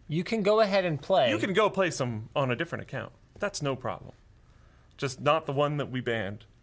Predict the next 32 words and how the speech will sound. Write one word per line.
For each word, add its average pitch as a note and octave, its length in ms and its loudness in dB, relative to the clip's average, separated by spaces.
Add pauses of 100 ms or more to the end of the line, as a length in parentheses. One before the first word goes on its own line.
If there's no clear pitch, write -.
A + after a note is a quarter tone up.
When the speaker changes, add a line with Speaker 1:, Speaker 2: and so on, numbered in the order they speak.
(120)
Speaker 2:
And B2+ 100 -2
you're A#2+ 80 -2
getting C#3+ 220 0
that C3 160 2
one C3 140 0
back A#2 400 2 (200)
in A#2 140 -4
half C3+ 300 0
a B2+ 40 -4
year. G#2 460 -6 (1400)
This D3+ 180 -2
whole A3 200 0
thing, C3 480 -2 (340)
just E3+ 280 0
none E3 420 2
of F#3 120 -2
it, E3 200 0
I C#3+ 100 2
still B3+ 220 2
have G#3 120 2
no C#3+ 160 6
idea B2 240 2
what A#2 120 0
even G#2+ 160 -6
happened. G#2 480 -6 (400)
I - 60 2
don't D#3+ 160 4
know C3+ 80 2
what G#2+ 140 0
program G2+ 360 -6
it - 80 -12
was. G#2 400 -8